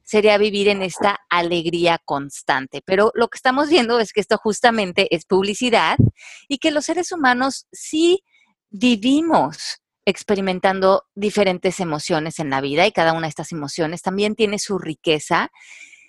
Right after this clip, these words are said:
Y no debemos volvernos una sociedad que le tenemos miedo a encontrar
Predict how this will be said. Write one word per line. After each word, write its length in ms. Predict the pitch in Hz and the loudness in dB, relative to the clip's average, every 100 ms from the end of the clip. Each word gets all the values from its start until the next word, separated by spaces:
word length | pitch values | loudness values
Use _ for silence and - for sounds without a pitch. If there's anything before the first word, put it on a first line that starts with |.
| _ | _
Y 100 | 247 | 2
no 140 | 262 | 4
debemos 320 | 349 349 330 285 | 6 6 4 2
volvernos 340 | 233 254 247 | 2 0 -2
una 160 | 254 254 | -2 -2
sociedad 500 | 240 - 185 185 196 | -2 0 4 4 2
que 100 | 214 | 0
le 100 | 180 | 0
tenemos 520 | - 175 190 196 - - | -2 -4 -2 -4 -6 -8
miedo 760 | 185 202 226 233 214 190 247 - _ _ _ - | -4 0 2 2 4 4 2 -2 _ _ _ 0
a 380 | 185 185 190 214 - | 2 4 2 0 -6
encontrar 960 | 196 190 - 190 190 185 220 214 214 | -4 -4 0 0 0 0 2 4 2